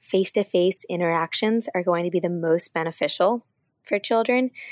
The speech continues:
So sometimes having those conversations with them, leaning in, leaving space for them to respond,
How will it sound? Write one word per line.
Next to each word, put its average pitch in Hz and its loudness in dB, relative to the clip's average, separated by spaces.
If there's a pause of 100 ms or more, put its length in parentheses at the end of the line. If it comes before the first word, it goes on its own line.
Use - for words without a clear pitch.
(120)
So 202 2
sometimes 302 0
having 226 2
those 226 0
conversations 196 -2
with - 0
them, - -6
leaning 202 2
in, 190 0 (480)
leaving 202 4
space 190 2
for 190 0
them 180 0
to 190 0
respond, 175 -2